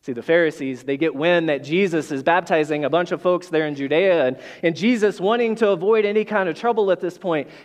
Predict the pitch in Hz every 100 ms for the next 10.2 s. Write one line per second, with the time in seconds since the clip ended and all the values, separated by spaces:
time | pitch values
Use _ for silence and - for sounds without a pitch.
0 | - 190 240 226 208 208 208 175 180 202
1 | 208 208 175 156 147 147 143 - - 240
2 | 226 180 175 165 165 180 151 - 135 139
3 | 180 190 143 131 113 127 175 165 - 220
4 | 247 262 170 139 175 220 214 180 127 135
5 | 127 104 90 85 _ _ _ _ _ _
6 | _ _ _ _ _ _ _ 147 175 170
7 | 147 120 120 156 170 143 131 131 165 -
8 | 117 113 113 117 151 175 180 151 139 131
9 | 131 143 131 123 117 110 - 139 139 113
10 | 95